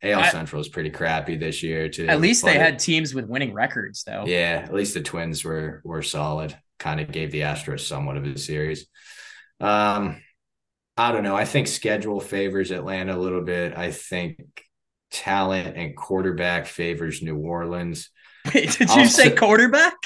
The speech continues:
Speaker 2: Have you seen Derek Carr's red zone numbers? He's
Speaker 1: Dude,
Speaker 2: got the,
Speaker 1: come on.
Speaker 2: he's got the third worst completion percentage o-, of, like,
Speaker 1: I'll
Speaker 2: any quarterback with twenty more attempts in the red zone. That's worse than Mac Jones, Jimmy Garoppolo, Bryce Young, Zach Wilson,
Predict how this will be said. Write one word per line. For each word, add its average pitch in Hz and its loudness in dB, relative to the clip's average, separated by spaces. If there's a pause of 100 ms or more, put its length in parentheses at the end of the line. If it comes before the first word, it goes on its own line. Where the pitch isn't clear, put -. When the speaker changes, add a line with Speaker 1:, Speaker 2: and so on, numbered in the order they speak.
(340)
Speaker 2:
Have 214 4
you 233 6
seen 269 4
Derek 208 6
Carr's 233 4
red 131 -2
zone 190 2
numbers? 233 -4 (480)
He's 254 6
Speaker 1:
Dude, - 8
Speaker 2:
got - 2
the, 294 6
Speaker 1:
come 90 2
on. 143 -4
Speaker 2:
he's 302 6
got 349 8
the 339 6
third 320 6
worst 311 4
completion 247 0
percentage 202 -2 (1040)
o-, - 0
of, 196 2
like, 190 4
Speaker 1:
I'll 127 6
Speaker 2:
any 240 6
quarterback 202 4
with 175 -4
twenty 196 -2
more 180 0 (100)
attempts 165 -4
in 160 -8
the 139 -6
red 147 -2
zone. 120 -4
That's 170 -2
worse 208 -2
than 160 -4 (280)
Mac 165 4
Jones, 135 2
Jimmy 160 2
Garoppolo, 131 2
Bryce 147 -2
Young, 127 0
Zach 135 -2
Wilson, 127 -6